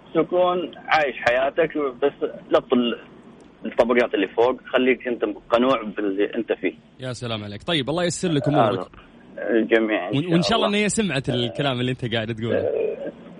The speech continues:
Speaker 1: نقول إن شاء الله.
Speaker 2: <laughs> شكرًا،
Speaker 1: إن
Speaker 2: شكرًا.
Speaker 1: شاء الله.
Speaker 2: حياك الله.
Speaker 1: حياك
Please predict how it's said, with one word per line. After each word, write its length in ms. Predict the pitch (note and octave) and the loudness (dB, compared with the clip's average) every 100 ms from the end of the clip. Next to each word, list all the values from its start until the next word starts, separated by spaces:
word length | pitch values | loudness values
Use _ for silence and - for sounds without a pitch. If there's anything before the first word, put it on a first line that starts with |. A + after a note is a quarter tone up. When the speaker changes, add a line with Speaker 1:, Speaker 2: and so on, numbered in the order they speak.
| - F3 | 4 6
Speaker 1:
نقول 280 | D#3 E3 | 6 2
إن 120 | C#3 A2+ B2+ | 0 2 2
شاء 120 | A2 | 2
الله. 180 | A#2+ A#2+ - D3+ - C3+ C#3 | 0 -2 -4 -8 -6 -8 -6
Speaker 2:
<laughs> 460 | - G#3+ F#3+ B2+ | -6 -6 -10 -8
شكرًا، 300 | D3 B2+ G#2+ | -8 -6 -4
Speaker 1:
إن 80 | B2 | 0
Speaker 2:
شكرًا. 220 | B2+ A#2 | 0 2
Speaker 1:
شاء 380 | A#2 G#2+ G2+ G#2 | 2 2 0 0
الله. 60 | G#2+ | -2
Speaker 2:
حياك 180 | A2+ G#2+ | -6 -10
الله. 120 | G2+ | -2
Speaker 1:
حياك 440 | - A2 G#2 G#2 | 2 4 4 0